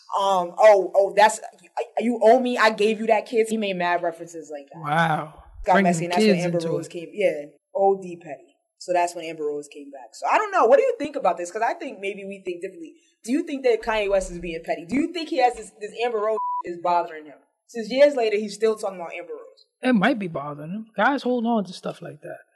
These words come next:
Speaker 2: Keep it a hundred. Guys hold on to st-, well, it depends. Like, if he's not over it, he's gonna hold on to that.
Speaker 1: Do you think he's not over it 'cause he feel like he found her, he made her who she was, and she let some dude come
Speaker 2: Of
Speaker 1: in and
Speaker 2: course
Speaker 1: take
Speaker 2: it
Speaker 1: her?
Speaker 2: did. It's like, it's like the Stevie J Jocelyn
Speaker 1: <laughs>
Speaker 2: effect.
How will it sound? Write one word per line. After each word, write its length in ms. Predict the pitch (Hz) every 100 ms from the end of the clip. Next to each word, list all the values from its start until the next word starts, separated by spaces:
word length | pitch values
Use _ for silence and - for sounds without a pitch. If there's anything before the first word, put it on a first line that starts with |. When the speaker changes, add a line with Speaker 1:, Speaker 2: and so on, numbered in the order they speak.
| _ _ _ -
Speaker 2:
Keep 180 | 220
it 80 | 175
a 20 | 170
hundred. 340 | 185 175 170 _ -
Guys 240 | 190 202
hold 200 | 196 185
on 120 | 180
to 80 | 160
st-, 120 | -
well, 140 | 214 220
it 80 | 208
depends. 500 | 208 277 254 165 151
Like, 160 | 147
if 80 | 160
he's 140 | 240
not 220 | 220 202 175
over 340 | 226 220 180
it, 140 | 208 - _
he's 140 | - 185
gonna 160 | 190
hold 240 | 170 190 196
on 160 | 233 240
to 100 | -
that. 140 | -
Speaker 1:
Do 60 | 226
you 80 | 262
think 100 | 277
he's 80 | 262
not 140 | 226
over 160 | 220 220
it 60 | 220
'cause 80 |
he 80 | 208
feel 120 | -
like 120 | 202 190
he 100 | 220
found 380 | - 196 190
her, 80 | 202
he 140 | 190 196
made 160 | 196
her 100 | 196
who 140 | 196 196
she 160 | 190
was, 240 | 175 175 175
and 100 | 175
she 140 | 202
let 140 | 190 180
some 180 | - -
dude 180 | 175
come 120 | - 180
Speaker 2:
Of 60 | 202
Speaker 1:
in 60 |
and 40 | -
Speaker 2:
course 220 | 330 285
Speaker 1:
take 60 | 226
Speaker 2:
it 40 |
Speaker 1:
her? 40 | 196
Speaker 2:
did. 120 | 196
It's 120 | 196
like, 200 | 247 226
it's 120 | 202 247
like 160 | 220
the 60 | 190
Stevie 360 | - 240 220
J 200 | 214 220
Jocelyn 400 | 214 220 220 -
Speaker 1:
<laughs> 60 | 165
Speaker 2:
effect. 340 | 151 175 -